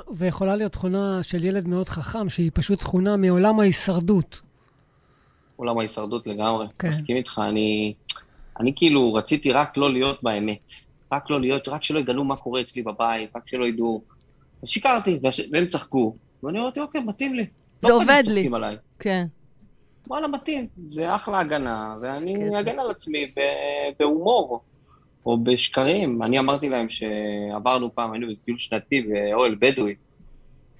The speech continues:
Speaker 2: ואמרתי להם, אה, נכנסתי כזה, דיברתי עם ה-, עם הבדואים, והביאו לי קפה, ואז הגשתי לכל החבר'ה,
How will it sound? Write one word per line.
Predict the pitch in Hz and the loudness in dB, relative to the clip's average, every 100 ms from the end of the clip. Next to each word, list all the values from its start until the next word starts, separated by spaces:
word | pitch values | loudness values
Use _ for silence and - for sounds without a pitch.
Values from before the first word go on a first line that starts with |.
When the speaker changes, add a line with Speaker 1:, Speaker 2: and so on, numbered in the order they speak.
| - 170 - | -18 -14 -4
Speaker 2:
ואמרתי | 113 180 180 | 0 0 0
להם, | 160 143 135 | 0 2 0
אה, | 127 120 107 | 0 0 -2
נכנסתי | - 226 214 | -2 -4 -2
כזה, | 175 123 | -2 0
דיברתי | 107 139 156 | -2 -2 -2
עם | 147 | -4
ה-, | 120 117 113 110 110 _ _ _ _ | -4 -4 -6 -8 -14 _ _ _ _
עם | - 110 | -4 0
הבדואים, | 113 202 233 220 135 | 4 6 6 4 4
והביאו | 113 120 139 | 2 4 4
לי | 117 | 4
קפה, | 113 - 220 196 | -2 -6 -4 0
ואז | 131 127 | 0 2
הגשתי | 123 131 131 | -2 -2 -4
לכל | 127 120 | -4 -8
החבר'ה, | - 202 254 208 | -6 -6 -6 -6